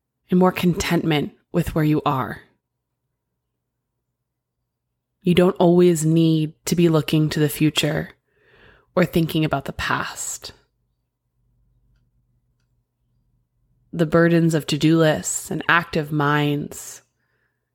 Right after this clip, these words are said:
can subside for a few moments.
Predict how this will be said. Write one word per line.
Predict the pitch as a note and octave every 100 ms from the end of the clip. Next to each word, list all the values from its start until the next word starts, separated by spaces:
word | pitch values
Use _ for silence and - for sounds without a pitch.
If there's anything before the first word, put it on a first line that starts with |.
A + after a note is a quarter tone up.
| _ _ _
can | - E3
subside | F#3 - F3+ D#3 D#3
for | - E3+
a | D#3+
few | - D#3+
moments. | D3 C#3+ - - - - - -